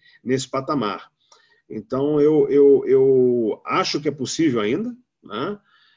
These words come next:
Ah, depende da gente avaliar um pouquinho como é que vai vir a demanda de encomendas dessas, dessas F P S Os, tá? A demanda, quando ela chega, ela geralmente encomenda, os prazos de entrega são de seis meses a um ano,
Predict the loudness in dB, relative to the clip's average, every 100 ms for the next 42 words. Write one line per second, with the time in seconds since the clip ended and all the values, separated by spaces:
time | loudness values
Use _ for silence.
0 | _ -12 -8 -6 -6 -6 -6 -6 -6 -8
1 | -8 -8 -8 -8 -10 -10 -14 -18 _ _
2 | _ _ -8 -2 0 0 0 -2 -4 -2
3 | -2 -2 -2 -4 -4 -4 -4 -4 -2 -2
4 | 0 0 0 0 -2 0 0 2 2 0
5 | 0 0 0 0 0 -2 -2 -4 -4 -4
6 | -4 -6 -8 -8 -6 -4 -4 -4 -6 -8
7 | -18 _ _ _ _ -14 -14 -14 _ _
8 | _ -8 -2 0 0 0 0 -2 -2 -4
9 | -4 -4 -4 -2 -4 -6 -6 -6 -6 -8
10 | -6 -4 -4 -6 -8 -8 -10 -10 -12 -10
11 | -12 -8 -8 -4 -4 -4 -6 -6 -6 -6